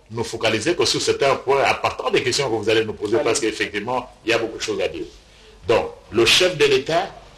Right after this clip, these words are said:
Speaker 1: ici, donc, le garant de la nation, il a parlé des élections. Et il a parlé de la ceni. Et pourquoi est-ce qu'il a parlé des élections de la ceni ?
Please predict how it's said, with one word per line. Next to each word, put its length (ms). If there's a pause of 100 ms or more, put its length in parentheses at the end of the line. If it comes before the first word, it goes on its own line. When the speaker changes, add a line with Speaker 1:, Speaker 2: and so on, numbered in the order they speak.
(300)
Speaker 1:
ici, 500
donc, 400
le 140
garant 280
de 60
la 80
nation, 420 (140)
il 160
a 80
parlé 540 (500)
des 180
élections. 440 (1000)
Et 120
il 100
a 60
parlé 300
de 80
la 120
ceni. 380 (1040)
Et 120
pourquoi 400
est-ce 120
qu'il 120
a 40
parlé 280
des 180
élections 380
de 40
la 100
ceni ? 300